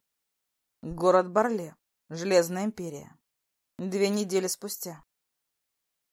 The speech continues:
Утро постепенно переходило в день, и день этот обещал быть точно таким же, как и вчера,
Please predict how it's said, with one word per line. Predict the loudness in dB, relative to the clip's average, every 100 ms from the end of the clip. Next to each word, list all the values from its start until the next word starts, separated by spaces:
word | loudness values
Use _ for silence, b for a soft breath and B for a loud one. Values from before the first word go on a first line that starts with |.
| -2
Утро | 0 0 -2 -4 -10 -8
постепенно | -6 -4 -4 0 2 2
переходило | 2 2 2 0 2 2
в | -2
день, | -6 -10 -12 -20 _ _ _
и | -6 -4
день | -2 0 2 0
этот | -4 -4 -4
обещал | -4 -4 -2 0 0 2
быть | 0 0
точно | -4 -2
таким | -4 -4 -4 -4
же, | -4
как | -2 -4 -4
и |
вчера, | -8 -6 -6 -8